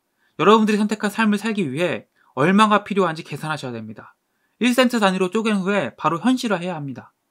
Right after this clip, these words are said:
목표로 하는 삶의 사진을 붙여놓고 매일 보고 현실화하고 피할 수 없도록 만들어야 돼요. 그래서 일단 가장 먼저 여러분들이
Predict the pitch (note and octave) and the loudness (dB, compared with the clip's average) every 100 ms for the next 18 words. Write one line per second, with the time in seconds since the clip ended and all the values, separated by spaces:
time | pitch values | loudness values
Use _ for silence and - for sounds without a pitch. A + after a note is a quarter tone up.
0 | _ _ _ _ - F3 F3 B3 A#3 A3 | _ _ _ _ -6 -4 0 4 6 6
1 | G#3+ B3 B3 A#3+ G#3+ G3+ - - D3+ C#3 | 0 0 0 0 -2 -4 -4 -10 -10 -6
2 | G3+ D#3+ A2 _ _ - D#3+ G#3+ G3+ C#3+ | -2 -2 -2 _ _ 0 6 6 4 -2
3 | C3+ G#2+ _ _ _ - A#3+ A#3 A3 C#3+ | -4 -6 _ _ _ 0 0 2 0 0
4 | C#3+ G3 A2+ _ _ _ - D4 D4 C#4 | 2 0 -2 _ _ _ -4 4 4 4
5 | - A3+ - - F3 B2 B2 C3+ A#2 G#2 | -2 -2 -2 -6 -6 -6 -6 -8 -10 -14
6 | _ _ _ - - F#3 G#3+ D3+ - E3 | _ _ _ -20 -16 0 2 2 -2 -2
7 | F3+ - F3 G#3 F#3+ D#3+ C3+ D3 B2+ D3 | -2 -2 -4 -2 -2 -4 -2 -2 -4 -4
8 | F3+ | -6